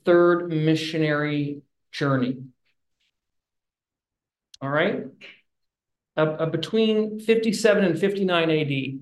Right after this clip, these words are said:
or C E. Now, I'll say more about the exact, maybe we can hone in on the exact time, but sometime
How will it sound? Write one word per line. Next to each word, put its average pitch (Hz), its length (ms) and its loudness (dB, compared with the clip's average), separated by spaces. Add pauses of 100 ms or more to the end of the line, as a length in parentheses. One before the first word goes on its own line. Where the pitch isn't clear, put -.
or 147 140 -2
C 160 220 -2
E. 131 340 -6 (540)
Now, 165 80 0
I'll 160 40 0
say 233 220 4
more 208 240 4
about 165 460 0 (420)
the 160 100 0
exact, 160 680 -2 (260)
maybe 165 140 -2
we 160 100 2
can 151 120 -2
hone 156 200 0
in 151 80 0
on 139 260 -2
the 135 60 -8
exact 175 400 -2
time, 190 340 -6 (520)
but 180 220 2
sometime 233 680 0